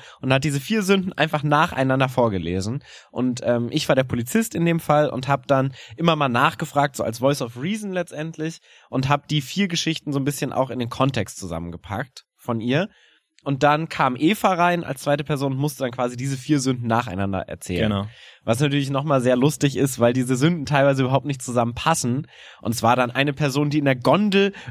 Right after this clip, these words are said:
Speaker 1: irgendjemanden in die Genitalien gebissen
Speaker 2: Aus,
Speaker 1: hat.
Speaker 2: vor allem aus Reflex.
Speaker 1: Aus Reflex.
Speaker 2: <laughs> Warum auch immer.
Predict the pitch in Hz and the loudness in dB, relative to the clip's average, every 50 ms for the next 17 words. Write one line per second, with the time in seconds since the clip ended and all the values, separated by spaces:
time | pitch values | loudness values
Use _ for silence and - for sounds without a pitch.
0 | 120 - 156 170 170 165 170 160 165 160 160 156 175 - - 151 151 139 147 127 | 0 2 2 2 2 0 2 4 4 2 2 0 -6 -4 0 0 0 2 0 0
1 | 123 135 135 131 123 - - - - 170 190 214 233 233 214 196 214 - - 208 | 2 2 2 2 0 -2 -4 -2 2 2 2 4 2 0 2 2 0 2 4 2
2 | 220 220 - 226 220 208 139 156 160 - - - 143 - - - - 147 - - | 0 2 0 2 4 4 4 4 2 0 -4 -8 -6 -4 0 0 2 2 2 2
3 | 143 135 - - 131 123 127 - - 117 117 151 - - - - - 185 165 - | 0 0 0 0 0 0 0 -2 0 2 2 2 2 2 2 4 4 4 2 2
4 | - - 156 170 170 170 156 156 - 180 180 156 135 - 180 123 - 156 131 127 | 2 2 2 2 4 4 4 4 4 2 2 2 2 2 4 4 4 4 4 2
5 | 131 123 117 117 | 2 2 2 2